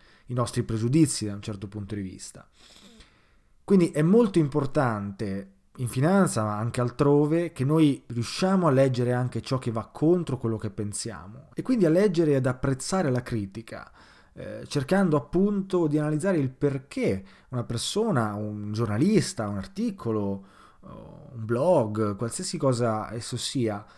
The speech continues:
eh, possa pensarla diversamente da quello che abbiamo appreso in passato, dalle nostre esperienze, dalla nostra cultura, eh, dal nostro pensiero. Ecco, è molto importante che, eh, riusciamo ad approcciare questi strumenti, perché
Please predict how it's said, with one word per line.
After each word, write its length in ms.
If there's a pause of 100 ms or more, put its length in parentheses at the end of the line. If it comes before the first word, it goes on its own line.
(220)
eh, 320
possa 340
pensarla 440
diversamente 1120
da 120
quello 160
che 80
abbiamo 200
appreso 400
in 140
passato, 500
dalle 140
nostre 220
esperienze, 680
dalla 160
nostra 480 (460)
cultura, 800 (400)
eh, 640
dal 140
nostro 200
pensiero. 460
Ecco, 260
è 120
molto 360
importante 920 (400)
che, 240
eh, 180
riusciamo 400
ad 60
approcciare 880
questi 240
strumenti, 760
perché 240